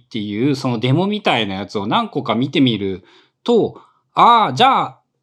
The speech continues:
ひとまずそれでちょっとやってみようかなって、その手をつけやすくなるんじゃないかと思って、で、まあ、そういうことを実際にや、ちょっとやってみると、ああ、じゃあこれもできるかも、これもできるかもは結構無限に広がっていくような気がするので、まあ、その、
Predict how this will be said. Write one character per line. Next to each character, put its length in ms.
ひ 160
と 80
ま 140
ず 100
そ 160
れ 120
で 120
ち 80
ょ 80
っ 100
と 100
や 160
っ 100
て 100
み 160
よ 160
う 60
か 140
な 120
っ 240
て、 260
そ 140
の 120
手 180
を 100
つ 140
け 100
や 140
す 120
く 120
な 120
る 120
ん 60
じ 80
ゃ 40
な 120
い 80
か 120
と 160
思 180
っ 60
て、 320
で、 80
ま 80
あ、 40
そ 180
う 60
い 60
う 60
こ 140
と 120
を 80
実 300
際 200
に 120
や、 200
ち 120
ょ 40
っ 40
と 120
や 140
っ 120
て 100
み 160
る 160
と、 240
あ 120
あ、 60
じ 100
ゃ 60
あ 60
こ 140
れ 80
も 140
で 100
き 120
る 80
か 120
も、 100
こ 140
れ 80
も 100
で 140
き 100
る 80
か 140
も 100
は 100
結 180
構 80
無 160
限 200
に 80
広 260
が 60
っ 120
て 80
い 100
く 80
よ 60
う 40
な 100
気 140
が 140
す 120
る 80
の 160
で、 260
ま 140
あ、 20
そ 140
の、 300